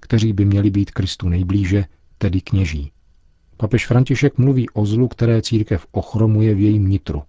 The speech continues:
To je smutná skutečnost, uznává kardinál Barbarén. Církev od nejprostšího věřícího až po špičky hierarchie poškozují a diskreditují hříchy a pohoršující chování jejich členů. Všichni jsme hříšníci. Pokud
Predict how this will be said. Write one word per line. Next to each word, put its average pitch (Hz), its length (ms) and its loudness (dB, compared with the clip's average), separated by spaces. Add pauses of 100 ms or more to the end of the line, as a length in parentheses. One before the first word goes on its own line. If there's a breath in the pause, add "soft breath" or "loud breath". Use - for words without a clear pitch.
(540)
To 113 100 0
je 117 120 4
smutná 120 440 -2
skutečnost, - 800 -6 (120)
uznává 82 560 -2
kardinál 85 480 -2
Barbarén. 87 540 -2 (440 soft breath)
Církev 104 500 -2
od - 140 -6
nejprostšího 101 720 -2
věřícího 98 720 -2
až - 100 -6
po - 160 -6
špičky - 440 -6
hierarchie 98 640 -2
poškozují 104 760 -2
a 98 100 -6
diskreditují 95 680 -2
hříchy 92 480 -2 (380 loud breath)
a 104 80 -6
pohoršující 107 680 -2
chování 101 580 0
jejich 98 240 0
členů. 85 440 -2 (600)
Všichni - 460 -4
jsme - 200 -6
hříšníci. 85 640 -4 (640 loud breath)
Pokud - 320 -2